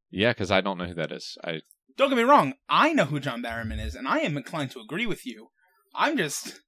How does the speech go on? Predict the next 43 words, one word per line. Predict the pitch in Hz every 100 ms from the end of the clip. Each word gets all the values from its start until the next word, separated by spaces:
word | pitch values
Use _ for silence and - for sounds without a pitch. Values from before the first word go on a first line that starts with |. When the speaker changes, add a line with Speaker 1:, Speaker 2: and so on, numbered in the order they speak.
| -
Speaker 1:
I | 139
believe | 170 123 160 214
you | 98
guys, | 80 82
Speaker 2:
No, | 104
Speaker 1:
but | 107
I |
Speaker 2:
it's | 107
Speaker 1:
still | 196
don't | 131
know | 117 98
who | 90
he | 87
is. | 127 98
<laughs> | 147 107
Speaker 2:
So | 165
John | 156 208 208
Barrowman | 185 175 156 135
is | 107
an |
actor | 117 127 - 123
on | 110
Doctor | 123 120 - -
Who | 135 127 135
and, | 127 131 131
and | - 196
Speaker 1:
Oh. |
Speaker 2:
Torchwood | - 151 131 - 127
and | 120 135
many | 135 127
other | 120
things | 117 123 120
besides. | 113 120 113 110
Uh, | 120 117 110
I | 131
think | -
most | -
Speaker 1:
Interesting. | 92 127 -
Speaker 2:
recently | 117
he | 123
was | 123 117
in | 101
Arrow | 113 107 95 95